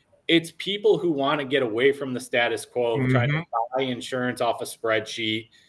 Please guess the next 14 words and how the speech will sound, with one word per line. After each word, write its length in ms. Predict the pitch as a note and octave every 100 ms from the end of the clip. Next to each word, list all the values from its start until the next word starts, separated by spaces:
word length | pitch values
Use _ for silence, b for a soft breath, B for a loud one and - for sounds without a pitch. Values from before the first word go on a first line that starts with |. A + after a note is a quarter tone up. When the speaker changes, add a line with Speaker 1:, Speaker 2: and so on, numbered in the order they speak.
| b b
Speaker 1:
and 200 | A#2 G#2+
move 240 | B2 D#3+
deductibles 720 | D#3+ C#3 B2 - C3 C3+ C3
around 680 | C3 B2 B2 A#2+ A#2+ A#2+ A#2+
and 380 | A2+ G#2 G#2 G#2 b b b b b _
put 240 | E3+ F3
more 340 | C#3+ D#3 D3 C#3
onus 340 | C#3+ C#3+ C3
on 180 | C#3 C3
the 120 | B2
employees 640 | A#2 - C#3+ C3 B2+ A2+
and 140 | G#2+ G#2+
their 180 | A#2+ A2
families 680 | G#2 F#2+ F#2 F#2+ F#2 G2